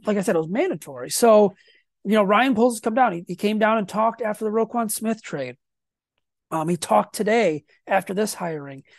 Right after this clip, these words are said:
Um, he's talked a lot more, and I think we're starting to see that. Um, he, he talked after the Roquan Smith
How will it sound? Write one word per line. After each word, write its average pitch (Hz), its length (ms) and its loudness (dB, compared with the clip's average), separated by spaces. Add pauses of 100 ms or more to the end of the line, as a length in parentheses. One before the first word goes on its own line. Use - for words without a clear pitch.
(200)
Um, 170 340 -2
he's 208 160 -4
talked 302 320 0
a 247 60 0
lot 208 260 0
more, 175 480 -2 (240)
and 220 100 0
I 202 80 4
think 294 220 -2
we're 247 60 0
starting 185 340 -2
to 147 60 -6
see 180 240 -6
that. 208 380 0
Um, 160 440 -6
he, 175 220 -8
he 185 100 -4
talked 214 260 -2
after 208 140 -6
the 202 80 -4
Roquan 202 460 0
Smith 208 240 -6